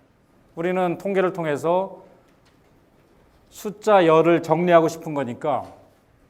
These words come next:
그 편차들의 표준적인 값이 뭐냐를 계산할 필요가 없-, 있죠. 근데 편차들, 영을 중심으로 해서 퍼져 있는데 영을 중심으로 해서 퍼져 있는 편차들의 표준적인 크기를 재는 하나의 오퍼레이션이 알엠에스를 적용하는 거죠.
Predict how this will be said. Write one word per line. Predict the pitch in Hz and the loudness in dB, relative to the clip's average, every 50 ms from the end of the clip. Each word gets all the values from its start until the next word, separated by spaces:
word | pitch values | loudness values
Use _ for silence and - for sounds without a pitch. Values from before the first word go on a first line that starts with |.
| _ _ _ _ _ | _ _ _ _ _
그 | - 190 | -10 -10
편차들의 | 185 - 220 220 202 214 208 196 180 165 180 196 208 196 | -6 -4 -4 -4 -2 2 2 2 2 2 0 0 0 -2
표준적인 | - - - 220 196 220 220 220 196 208 202 196 196 180 | -6 -10 -10 -8 -8 -6 -6 -2 -2 0 0 0 0 -2
값이 | 185 170 170 - - 190 180 | -2 -2 -4 -6 -10 -10 -8
뭐냐를 | 147 135 156 175 185 170 165 156 151 151 | -4 -2 0 0 0 2 0 0 0 0
계산할 | 139 151 131 139 131 127 | -4 -6 -6 -6 -8 -8
필요가 | 127 - 147 117 110 | -10 -14 -14 -14 -14
없-, | 101 - _ - | -14 -16 _ -20
있죠. | 127 - - - _ _ _ _ _ _ _ _ _ _ _ _ _ _ _ _ _ _ _ _ _ _ _ | -20 -20 -20 -20 _ _ _ _ _ _ _ _ _ _ _ _ _ _ _ _ _ _ _ _ _ _ _
근데 | - 190 196 202 190 180 190 - | -8 -4 -2 0 0 -2 -4 -4
편차들, | - 226 220 208 214 - 214 208 190 165 185 156 131 123 | -6 -6 -6 -4 0 2 4 4 4 4 2 0 0 0
영을 | 143 156 175 190 185 | 0 0 2 2 0
중심으로 | 170 185 180 165 165 165 165 | 0 -2 -4 -4 -4 -2 -2
해서 | 165 147 160 - | -2 -2 -4 -6
퍼져 | - 185 170 180 175 | -6 -4 -2 -2 -4
있는데 | 156 143 131 123 117 139 160 196 - - - _ _ _ _ _ _ _ _ _ _ _ _ _ _ _ _ _ - - | -4 -4 -6 -6 -6 -6 -8 -8 -10 -18 -20 _ _ _ _ _ _ _ _ _ _ _ _ _ _ _ _ _ -8 -4
영을 | 170 180 202 202 202 | -2 0 0 0 0
중심으로 | 202 208 196 175 202 202 196 | 0 -2 -2 -2 0 0 0
해서 | 185 175 190 190 | 0 0 -2 -4
퍼져 | - 208 202 180 190 | -4 -4 -2 0 -2
있는 | 185 190 185 | -2 -2 -6
편차들의 | 190 - 208 202 185 - 202 185 175 165 175 180 185 196 208 208 208 - - - - _ _ _ _ _ | -6 -6 -8 -8 -4 -2 -2 -2 0 0 0 2 2 2 2 0 -2 -8 -16 -20 -20 _ _ _ _ _
표준적인 | - - 247 208 226 233 240 220 247 240 226 226 240 | -12 -8 -8 -6 -4 -2 2 2 4 2 2 -2 -6
크기를 | - - 214 220 247 240 226 | -10 -12 -6 -2 0 0 0
재는 | - 196 190 185 180 170 | 0 0 -2 -2 -2 -4
하나의 | - - 196 190 190 | -4 -2 0 2 2
오퍼레이션이 | 180 165 160 160 - 180 170 160 151 147 151 151 170 185 - | 2 0 -2 -2 -2 -4 -4 -4 -4 -6 -8 -10 -10 -10 -8
알엠에스를 | - 139 156 156 156 156 156 151 143 131 - 156 147 135 | -2 2 2 2 2 2 -2 -4 -6 -8 -8 -8 -8 -8
적용하는 | 135 131 131 127 117 110 104 | -8 -8 -8 -8 -10 -10 -12
거죠. | 107 101 - | -18 -20 -20